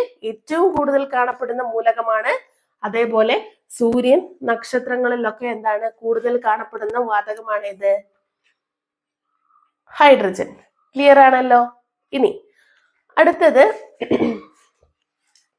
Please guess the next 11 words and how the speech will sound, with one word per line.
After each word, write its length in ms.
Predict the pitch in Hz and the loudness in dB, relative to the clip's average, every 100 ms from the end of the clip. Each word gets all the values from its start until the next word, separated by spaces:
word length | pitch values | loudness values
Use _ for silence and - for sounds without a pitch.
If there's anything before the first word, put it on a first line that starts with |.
| _ _ _ - | _ _ _ 0
ഹൈഡ്രജനെ 460 | 262 277 285 294 311 | 4 6 6 6 6
കുറിച്ച് 280 | 285 247 277 | 4 0 2
നമ്മൾ 300 | 262 254 269 392 | 0 0 2 4
പറഞ്ഞു 280 | 320 247 - - | 2 0 -14 0
അല്ലെ? 180 | 269 190 - _ - | 2 2 -4 _ -6
ഇനി 140 | 294 294 - | -4 -4 0
അടുത്ത 240 | 269 285 339 | 0 2 2
ഒരു 100 | 339 403 | 2 4
പോയിന്റ് 400 | 294 269 262 262 | 6 6 4 -4
നിങ്ങൾ 180 | 240 240 220 | -4 -2 -2
ഓർത്തു 220 | 240 | -2